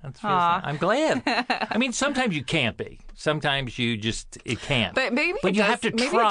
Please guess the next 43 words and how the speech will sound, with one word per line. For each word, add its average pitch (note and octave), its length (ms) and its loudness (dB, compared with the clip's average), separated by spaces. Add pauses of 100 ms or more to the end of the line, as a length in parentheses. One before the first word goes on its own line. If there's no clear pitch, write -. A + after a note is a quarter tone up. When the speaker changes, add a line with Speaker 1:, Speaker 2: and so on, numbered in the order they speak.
(160)
Speaker 2:
does G#3 120 -4
come G#3 140 -2
from F#3 200 -4
coming, E3 440 -2
like, D#3 220 0
coming E3 260 -4
from, D#3 200 -4
like, D3 220 -4
a D3+ 60 -2
disadvantage. C#3 1160 -4
One G#3 160 0
of A#3+ 80 2
my, A#3+ 240 0
one F#3+ 160 -2
of F#3+ 60 -2
my F3 300 -2 (100)
Speaker 1:
Yeah. G#2+ 240 0 (120)
Speaker 2:
most F#3 380 0
frustrating D3+ 540 -2
memories, D3+ 600 -4 (200)
um, D3+ 420 0 (460)
was F3+ 80 -8
when F#3+ 100 0
I F3+ 100 2
was E3+ 160 -2
ten G#3 240 -2
years F#3+ 300 -2
old. E3 480 0 (580)
Uh, E3 420 0 (100)
I, E3+ 580 0 (260)
we F3+ 160 -2
moved, F#3+ 360 0
I D#3+ 60 0
moved F#3 260 -4
to F#3+ 200 -2
a, D#3+ 320 0
we F3+ 80 -4
moved F#3+ 240 -2
to A#3 100 -2
a G#3 40 -2
new G3 140 -2
town, D#3 640 -2
and C#3+ 440 -2